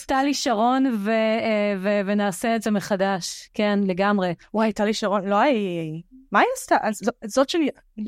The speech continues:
Speaker 2: חוזרת הביתה, אז
Speaker 1: היא לא, היא לא עושה, היא בדיוק עכשיו הוציאה עוד סרט, גם עם מאיה, גם עם
Speaker 2: אה, אז
Speaker 1: מאיה.
Speaker 2: טוב.
Speaker 1: היא פשוט עושה סרטים של מאיה ומלמדת. כי טלי שרון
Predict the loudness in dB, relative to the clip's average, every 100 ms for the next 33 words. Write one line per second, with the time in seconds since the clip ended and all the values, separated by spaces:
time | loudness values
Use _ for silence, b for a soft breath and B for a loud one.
0 | -2 -2 -2 -2 0 0 -2 0 0 0
1 | 0 0 0 -4 -6 -6 -6 -10 -2 2
2 | 2 2 2 0 -2 0 0 0 0 0
3 | 0 0 0 0 -2 -2 0 0 0 2
4 | 0 0 -4 -6 -2 -2 0 -2 0 -2
5 | -4 -8 -12 -8 -2 0 0 0 0 2
6 | 2 2 2 2 2 2 0 0 0 -2
7 | -6 -8 -4 -2 0 0 2 2 2 2